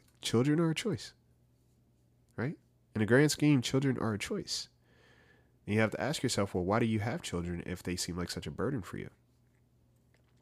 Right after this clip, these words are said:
'Cause that's a conversation people don't wanna have either. It's like, "Well, why do you have children if, you know,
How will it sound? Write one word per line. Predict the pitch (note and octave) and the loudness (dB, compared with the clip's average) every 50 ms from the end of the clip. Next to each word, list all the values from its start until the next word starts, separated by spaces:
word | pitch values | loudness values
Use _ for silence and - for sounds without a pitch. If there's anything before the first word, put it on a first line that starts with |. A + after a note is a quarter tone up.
| _ _ - - | _ _ -10 -6
'Cause | - - | -4 -2
that's | - - A2+ - | 0 2 4 4
a | C3 A2+ | 4 4
conversation | - G#2+ G2+ F2+ F2 - F#2+ F2 - F2+ | 2 2 2 2 0 -2 -4 -4 -4 -6
people | - G2+ F2+ F#2 | -4 -2 -2 0
don't | F2+ D#2 | -2 -2
wanna | - F2+ E2+ | -4 -6 -6
have | F2 E2+ D#2+ - - | -8 -10 -10 -10 -8
either. | - C#2 - - - - - _ _ - | -8 -8 -8 -10 -12 -14 -16 _ _ -14
It's | F#2+ F#2+ | -8 -4
like, | A2+ A#2 | -4 -2
"Well, | F#2 A2 C3+ C3 | 0 2 2 2
why | A#2 C3+ C#3 | 2 2 2
do | G#3+ | 2
you | G#3 F#3 | 0 0
have | C#3 C#3 C3+ C3 | 0 0 0 -2
children | - - G#2 F2+ F2 F2 F2 | -2 -2 -2 -2 -2 -2 -2
if, | F2+ E2+ - - - - - - - - - - - | -4 -4 -6 -10 -16 -14 -12 -12 -12 -12 -12 -6 0
you | G2+ G2+ | 2 4
know, | F#2+ F2+ E2+ E2 E2 E2 F2+ | 4 4 4 2 0 -2 -4